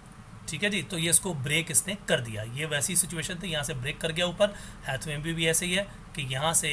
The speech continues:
एक बार ये break कर गया ऊपर, तो हो सकता है इस line के उन्नीस साठ से सीधा ही ऊपर निकल जाए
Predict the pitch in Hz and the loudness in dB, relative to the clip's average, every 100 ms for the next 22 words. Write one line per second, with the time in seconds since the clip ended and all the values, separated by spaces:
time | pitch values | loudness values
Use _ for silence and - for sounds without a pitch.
0 | 147 165 147 147 147 127 127 175 180 175 | 2 0 0 0 -2 -2 0 0 0 2
1 | 190 196 190 196 - - - 156 147 - | 4 4 2 0 -2 -14 -10 -6 -6 -2
2 | 170 165 165 147 160 160 165 160 151 160 | 0 0 2 2 2 0 -2 -2 -4 2
3 | 160 160 151 160 156 156 156 165 170 165 | 2 4 2 0 0 0 0 -2 -2 -2
4 | 170 170 196 | 0 2 0